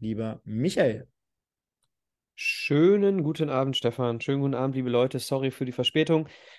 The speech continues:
Speaker 2: Habt bitte Verständnis für sowas. Wir sind, äh, also wir zahlen euch die, äh, T-V-Gelder zurück, wenn wir hier zu spät sind. Alle die T V-Gelder, die ihr für diesen Kanal hier bezahlt. Also ey,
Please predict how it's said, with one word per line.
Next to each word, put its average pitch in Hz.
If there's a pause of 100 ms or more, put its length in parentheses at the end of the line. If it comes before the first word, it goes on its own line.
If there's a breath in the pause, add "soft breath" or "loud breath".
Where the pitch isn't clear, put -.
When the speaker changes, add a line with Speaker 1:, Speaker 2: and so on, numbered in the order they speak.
(160 loud breath)
Speaker 2:
Habt 185
bitte 185
Verständnis 160
für 143
sowas. 131
Wir 120
sind, 123
äh, 101
also 117
wir 123
zahlen 147
euch 131
die, 123
äh, 120
T-V-Gelder 135
zurück, 120 (540 soft breath)
wenn 117
wir 113
hier 120
zu 123
spät 113
sind. 123 (120)
Alle 127
die 123
T 120
V-Gelder, 120
die 110
ihr 110
für 110
diesen 104
Kanal 101
hier 95
bezahlt. 95
Also 101
ey, 101